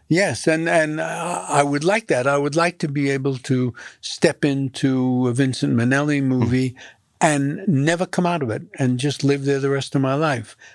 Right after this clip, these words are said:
Speaker 1: That would be great.
Speaker 2: See, this is my point I was saying earlier. Do you, I think, I'm, I'm gonna, not gonna give up this point,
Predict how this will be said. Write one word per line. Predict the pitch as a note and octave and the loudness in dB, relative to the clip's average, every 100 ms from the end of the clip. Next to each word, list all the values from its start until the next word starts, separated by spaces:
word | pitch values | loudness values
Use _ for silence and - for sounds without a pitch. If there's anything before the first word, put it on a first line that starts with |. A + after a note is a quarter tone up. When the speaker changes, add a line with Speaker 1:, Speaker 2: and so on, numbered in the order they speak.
| _ | _
Speaker 1:
That | - C3+ | -2 0
would | C#3 B2 | 0 0
be | C3+ | 0
great. | C#3 G3 C#3 G#2 | 2 0 0 -4
Speaker 2:
See, | - G3 | -2 0
this | B3+ A3+ | 0 0
is | F3+ | 0
my | E3 | 0
point | D#3+ F3 D3 | 2 0 2
I | A2+ | 0
was | A#2 | 0
saying | - C3 | -2 -2
earlier. | C3 C3 B2 G#2 A2+ | 0 0 0 -2 -2
Do | G#2+ | -4
you, | C3+ - _ | -4 -8 _
I | - E3+ | 2 2
think, | F#3 B2 F#2 - - _ _ | 0 -4 -6 -10 -20 _ _
I'm, | - - _ _ _ _ | -14 -14 _ _ _ _
I'm | - A#2 | -2 0
gonna, | C#3 B2 | 0 -2
not | B2 A#2+ C3 | 2 2 2
gonna | A#2 | -2
give | G#2+ A2+ | -4 -2
up | B2 - | -2 -4
this | F#2+ | -10
point, | - F#2+ F2+ | -2 -2 -2